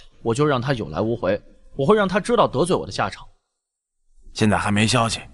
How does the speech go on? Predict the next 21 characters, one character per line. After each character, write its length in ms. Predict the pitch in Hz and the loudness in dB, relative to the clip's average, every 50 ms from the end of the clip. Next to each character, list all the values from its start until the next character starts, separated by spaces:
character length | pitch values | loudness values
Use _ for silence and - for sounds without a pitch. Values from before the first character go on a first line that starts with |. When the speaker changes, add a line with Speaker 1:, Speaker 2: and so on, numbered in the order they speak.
| - - - - - - - - | -20 -20 -20 -20 -20 -20 -8 -2
Speaker 2:
不 80 | - | 2
过 100 | 110 120 | 4 4
修 160 | 113 - 139 127 | 4 4 2 0
老 140 | 95 87 | 0 0
说 180 | 92 - 135 151 | 0 0 2 2
了， 140 | - - - - - - - - - - - - - | 2 0 -6 -12 -18 -20 -20 -20 -20 -20 -20 -12 -4
他 80 | - | -2
们 140 | 147 139 127 | 0 0 2
就 160 | - 185 160 | 2 2 2
在 140 | - - 76 87 | 2 2 0 0
H 140 | 120 - 110 | 0 -2 -4
市， 240 | - - - - - - - - - - - - - | -6 -6 -6 -8 -10 -14 -20 -20 -20 -20 -20 -20 -8
一 200 | - 170 160 131 | 0 2 2 2
直 120 | - 131 | 2 0
藏 280 | 123 - - - 98 127 | -2 -2 -2 0 2 2
匿 100 | 135 117 | 2 2
着 120 | 98 101 92 | 0 -2 -2
不 80 | 98 | 0
肯 160 | 107 - - 85 | -2 -2 -2 -4
出 160 | - - 110 | -2 -2 -2
来。” 180 | - - - | -2 -2 -6